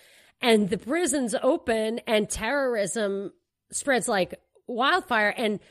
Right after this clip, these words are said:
the crazy thing is, we say that we're, we need regime change 'cause those people don't respect the civil rights of their citizens.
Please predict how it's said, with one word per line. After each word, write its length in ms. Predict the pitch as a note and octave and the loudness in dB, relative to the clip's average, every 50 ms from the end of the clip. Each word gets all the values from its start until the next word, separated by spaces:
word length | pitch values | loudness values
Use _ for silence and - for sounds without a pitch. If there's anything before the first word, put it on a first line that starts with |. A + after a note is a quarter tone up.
| _ _ _ - | _ _ _ -6
the 80 | A#3+ | -6
crazy 500 | B3 - - F4 F4+ F4+ F4+ C4 D4+ C#4 | -6 -2 -2 0 2 2 0 0 -2 -6
thing 240 | - - F4+ F#4 D#4+ | -6 -4 -4 -2 0
is, 480 | B3 G#3 F#3 F3+ F3 F3 F#3 F3+ - - - - - _ _ _ - - _ | 0 0 0 0 0 -2 -4 -6 -8 -12 -16 -20 -20 _ _ _ -20 -12 _
we 320 | G#3+ F#3+ A3 D4 E4 E4+ | -4 -2 0 2 2 2
say 360 | - - - D#4+ D4+ C#4+ D4 | 2 2 0 2 2 2 2
that 160 | A3+ G#3+ - - | 2 0 -2 0
we're, 600 | G#3+ A3 A#3 A#3 A3+ A3+ A3+ A3+ A3+ A3+ - - - - | 0 2 2 2 2 2 2 2 0 0 -2 -6 -8 -6
we 180 | - A#3+ G#3 A#3+ | -2 0 0 2
need 200 | A#3+ A#3+ A#3 G3+ | 2 0 0 0
regime 360 | G#3 F#3+ D#3+ F#3+ A#3+ B3+ B3+ | -2 -2 -2 -2 -2 -4 -4
change 400 | - - C4 C#4 C#4 C#4+ C4+ - | -4 -4 -4 -2 -2 -2 -4 -6
'cause 200 | - G#3 F3+ E3 | -6 -6 -6 -4
those 240 | F#3 G#3 A3+ A3 - | -2 -2 -2 -4 -6
people 580 | - - A3+ A3 - - G#3+ A3+ A3+ A3+ A3+ A3 - | -6 -4 -4 -4 -2 -2 -2 -2 -2 -2 -2 -4 -2
don't 320 | - G#3+ G3+ A3 G#3+ - G3+ | 0 0 2 2 -2 -4 -4
respect 640 | G3+ - - - - - - G#3+ G3+ G#3+ G#3 _ _ | -6 -4 -4 -6 -6 -6 -6 -6 -6 -6 -6 _ _
the 100 | - - | -6 -4
civil 380 | - - A3+ G3+ F#3+ G#3+ G3+ | -2 -2 -2 0 0 0 0
rights 320 | F#3+ F#3 F3+ G#3 A3+ A3 - | 0 0 0 0 -2 -2 -2
of 140 | A3 F3 E3 | -4 -4 -2
their 160 | G3+ G3 E3+ | -2 -4 -4
citizens. 800 | - - G#3 G3+ A3+ - - D4 D4 D4 D#4 D#4+ C#4+ - - | -2 -2 -2 -2 -2 -2 -2 -2 -2 -2 -2 -4 -6 -8 -10